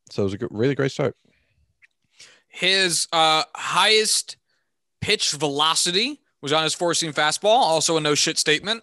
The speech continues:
Speaker 2: uh, ninety-four point seven. His slowest, um, pitch velocity was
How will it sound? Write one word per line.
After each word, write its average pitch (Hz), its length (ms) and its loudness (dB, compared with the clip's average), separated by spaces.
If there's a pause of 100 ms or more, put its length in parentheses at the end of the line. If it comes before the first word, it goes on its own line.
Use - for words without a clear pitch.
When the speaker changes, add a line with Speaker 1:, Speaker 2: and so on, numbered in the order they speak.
(140)
Speaker 2:
uh, 131 320 -6
ninety-four 156 460 -4
point 143 320 -6
seven. 156 280 -2
His 147 160 -2
slowest, 254 840 0 (580)
um, 139 460 -2 (220)
pitch - 260 -2
velocity 139 760 0 (420)
was 147 320 2